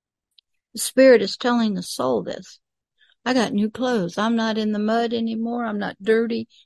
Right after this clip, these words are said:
wicked, in rags. I'm not naked. I'm clothed in spiritual white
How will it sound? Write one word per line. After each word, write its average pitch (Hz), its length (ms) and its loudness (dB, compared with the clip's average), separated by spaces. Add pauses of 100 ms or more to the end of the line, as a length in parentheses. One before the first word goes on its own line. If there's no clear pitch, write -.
(160)
wicked, 220 460 -2 (300)
in 190 220 -2
rags. 220 680 -2 (240)
I'm 220 140 0
not 208 200 -4
naked. 214 500 -2 (360)
I'm 185 360 -4
clothed - 880 -8 (800)
in 147 140 -18
spiritual - 920 -8
white 175 420 -12